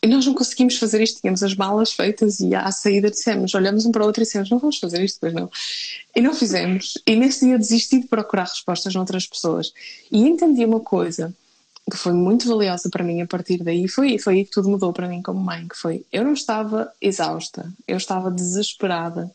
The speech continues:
com a ideia de que eu não estava a ser uma boa mãe,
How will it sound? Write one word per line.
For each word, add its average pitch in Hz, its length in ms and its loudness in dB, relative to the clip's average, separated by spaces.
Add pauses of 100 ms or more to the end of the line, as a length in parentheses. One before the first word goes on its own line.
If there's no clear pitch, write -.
(440)
com 185 140 -2
a 185 60 2
ideia 180 580 0
de 190 140 -4
que - 80 -2
eu 196 40 0
não 202 60 -2
estava 202 260 -4
a 196 40 -4
ser 190 160 -6
uma 185 120 0
boa 185 280 2
mãe, 185 440 -2